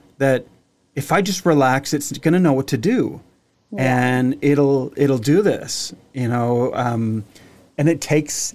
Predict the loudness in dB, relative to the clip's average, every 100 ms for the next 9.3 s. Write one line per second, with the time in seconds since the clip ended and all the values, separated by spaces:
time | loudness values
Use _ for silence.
0 | -2 -2 0 -2 2 0 0 -2 -2 0
1 | 0 0 -4 -12 _ _ _ -4 -2 0
2 | 0 2 2 2 2 2 2 2 0 -2
3 | -4 -4 -4 -8 -8 -2 -2 -2 -8 -14
4 | _ _ _ _ _ -6 -2 0 0 0
5 | -2 -4 -10 -20 -6 -2 2 4 4 2
6 | -2 -8 0 2 2 2 0 2 2 4
7 | 2 0 -6 -12 _ _ 0 0 0 2
8 | 2 4 2 4 2 2 2 2 2 2
9 | 0 -2